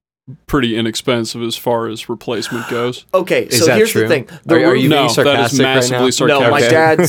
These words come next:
Speaker 2: dad's
Speaker 3: <laughs>
Speaker 2: house. How big is their house? Three thousand about?
Speaker 1: What,
Speaker 2: About three thousand?
Speaker 1: three thousand square feet? Yeah.
Speaker 2: Three, uh, it was twenty-three thousand dollars to redo the roof
Speaker 3: Uh,
Speaker 2: on that
Speaker 3: all
Speaker 2: house.
Speaker 3: right.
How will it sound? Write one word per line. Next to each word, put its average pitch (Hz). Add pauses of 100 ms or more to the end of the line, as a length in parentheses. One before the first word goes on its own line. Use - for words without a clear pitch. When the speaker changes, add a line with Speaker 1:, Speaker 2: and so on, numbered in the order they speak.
(160)
Speaker 2:
dad's -
Speaker 3:
<laughs> 139
Speaker 2:
house. 151
How 180
big 208
is 214
their 214
house? 214
Three 185
thousand 208 (140)
about? 208 (640)
Speaker 1:
What, 147
Speaker 2:
About 135
three -
thousand? 160
Speaker 1:
three 175
thousand 156
square 165
feet? 165
Yeah. 127
Speaker 2:
Three, 202
uh, 160
it 151
was 151
twenty-three 170
thousand 139
dollars 123 (300)
to 139
redo 120
the 110
roof 107
Speaker 3:
Uh, 113 (440)
Speaker 2:
on 127
that 117
Speaker 3:
all -
Speaker 2:
house. 78
Speaker 3:
right. 78